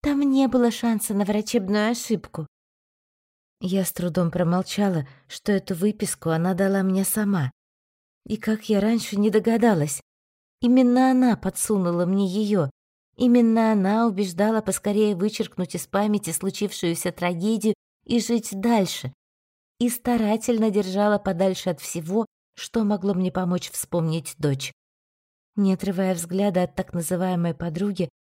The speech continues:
рукой я нащупала электрошокер и приготовилась. «Ты уверена, что Кирилл не лжёт?» сказала подруга, явно заметив мрачную решимость на моём лице. «Может быть, тебе просто так хочется в это верить?»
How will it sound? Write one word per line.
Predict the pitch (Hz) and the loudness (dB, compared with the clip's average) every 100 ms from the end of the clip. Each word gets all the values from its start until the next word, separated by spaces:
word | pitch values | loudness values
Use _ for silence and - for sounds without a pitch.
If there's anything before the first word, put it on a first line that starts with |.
| - | -6
рукой | 208 208 214 180 | -4 -2 0 0
я | 175 | 0
нащупала | 170 170 190 - 170 160 | -2 -4 -6 -4 0 2
электрошокер | 165 160 175 180 - 202 180 147 - _ _ _ - | 2 -2 -6 -6 -6 -6 -4 -6 -8 _ _ _ -10
и | 214 | -6
приготовилась. | 160 151 139 143 135 131 135 - - _ _ _ _ _ _ _ _ _ - | -2 0 0 2 2 2 -2 -6 -14 _ _ _ _ _ _ _ _ _ 0
«Ты | 330 330 | 2 2
уверена, | 302 285 277 427 415 359 | -2 0 2 4 2 0
что | 349 | -2
Кирилл | 302 311 285 254 | 2 2 4 4
не | 269 | 4
лжёт?» | 294 320 294 202 - _ _ _ _ _ _ _ _ | 2 0 2 0 -2 _ _ _ _ _ _ _ _
сказала | - - 190 185 170 | -16 -4 -2 0 -2
подруга, | 175 180 190 214 180 | -2 -4 -2 0 0
явно | 185 175 170 | 0 0 -2
заметив | 165 185 196 190 165 | 0 0 0 -4 -6
мрачную | 180 185 175 175 170 | -2 -2 -4 -4 -2
решимость | 175 - 160 151 139 - | -4 -6 -4 -4 -6 -4
на | 165 | -2
моём | 156 156 | 0 0
лице. | 156 147 - 143 135 _ _ _ _ _ _ _ - | -2 -6 -8 -8 -10 _ _ _ _ _ _ _ -4
«Может | 427 381 359 | -2 -2 0
быть, | 349 339 | 0 0
тебе | 311 302 | 0 0
просто | 320 320 320 - | 0 0 0 -2
так | 320 320 - | 0 0 -2
хочется | - 330 320 285 - 277 | -4 -2 -2 -4 -4 -2
в | |
это | 294 311 | 0 0
верить?» | 285 294 302 285 - | 2 2 2 0 -6